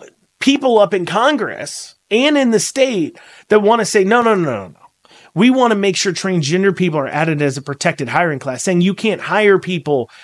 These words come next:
just because they're transgender. Well, you know what? I'm just saying, I'm looking at the headlines here. I'm seeing that there is a high rate of this occurring.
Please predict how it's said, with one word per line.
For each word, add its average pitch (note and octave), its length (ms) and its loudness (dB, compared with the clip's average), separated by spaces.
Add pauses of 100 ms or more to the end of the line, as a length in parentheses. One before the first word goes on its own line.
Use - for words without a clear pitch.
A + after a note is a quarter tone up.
(120)
just G#3 220 -2
because F3+ 320 -2
they're D#3 120 0
transgender. E3 800 -2
Well, F#3+ 180 2 (220)
you F#3+ 100 2
know C#4 140 4
what? E4 320 -4 (2000)
I'm B3 160 2
just C#4+ 220 -2
saying, F4 420 2 (640)
I'm B3 220 2
looking C#4 280 0
at C#4+ 140 2
the A3+ 120 2
headlines B3 520 2
here. D#3+ 340 -8 (460)
I'm A3 220 0
seeing C4+ 400 0
that A3 180 0
there A3+ 240 4
is G#3+ 140 2
a G#3 100 0
high G#3 520 -4 (320)
rate F#3 300 0
of A3 120 2
this G#3 220 -2
occurring. G3+ 640 -4